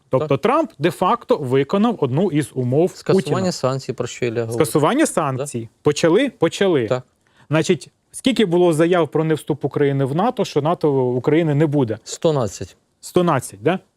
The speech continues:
Speaker 1: Всі вимоги публічно, які озвучували росіяни, де-факто Трамп пішов на шляху їх виконання.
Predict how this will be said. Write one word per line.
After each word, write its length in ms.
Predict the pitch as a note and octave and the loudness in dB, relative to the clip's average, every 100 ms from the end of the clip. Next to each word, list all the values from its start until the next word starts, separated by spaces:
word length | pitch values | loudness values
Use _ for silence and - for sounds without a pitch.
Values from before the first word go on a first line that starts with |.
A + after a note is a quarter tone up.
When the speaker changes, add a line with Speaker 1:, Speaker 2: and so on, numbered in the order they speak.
| _ | _
Speaker 1:
Всі 440 | - - G#3 A3 B2+ | -16 -2 2 2 2
вимоги 640 | C3 D#3 D#3+ A#3+ F#3 A#2+ - | 0 2 4 2 2 -2 -4
публічно, 580 | - D#3 F3 E3+ - C3 | -2 0 2 0 -2 -2
які 260 | B2+ - D3 | -2 0 0
озвучували 800 | C3 C3 C#3+ - A#2 A2 A2 G#2+ | 2 0 0 0 -2 0 -2 -4
росіяни, 580 | - C3+ - C#3 B3 C#4 | -2 -2 0 2 4 2
де-факто 520 | C3 C#3+ G3 B3+ - | 2 0 0 -2 -4
Трамп 320 | C#3 C#3+ A3+ A3+ | -2 0 0 -2
пішов 320 | G#3+ F3+ G3+ | -2 0 0
на 80 | D3+ | -2
шляху 360 | C3 B2 G3 | -4 -2 0
їх 220 | C3+ D#3 | 0 0
виконання. 560 | C#3+ D#3 D#3+ D#3 A#2 A2 | -2 0 0 0 -2 -8